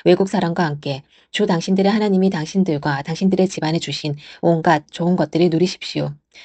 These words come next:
새해마다 십일 조를 드리는 해가 되면 당신들은 당신들의 모든 소출에서 열의 하나를 따로 떼어서 그것을 레위 사람과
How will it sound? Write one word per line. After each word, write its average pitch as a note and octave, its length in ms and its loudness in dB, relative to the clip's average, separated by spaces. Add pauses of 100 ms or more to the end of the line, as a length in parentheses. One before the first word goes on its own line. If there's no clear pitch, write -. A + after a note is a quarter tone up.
(220)
새해마다 F3 800 2
십일 G#3 300 -2
조를 F#3 200 2
드리는 F#3 300 2
해가 G3 180 2
되면 D3 400 -4 (300)
당신들은 E3+ 560 0
당신들의 F#3+ 460 2
모든 D#3+ 260 2
소출에서 E3 640 -2 (220)
열의 F3 200 6
하나를 F#3+ 360 0
따로 F#3+ 240 2
떼어서 D#3 380 -4
그것을 D#3+ 460 -4
레위 E3 200 2
사람과 C#3+ 500 -6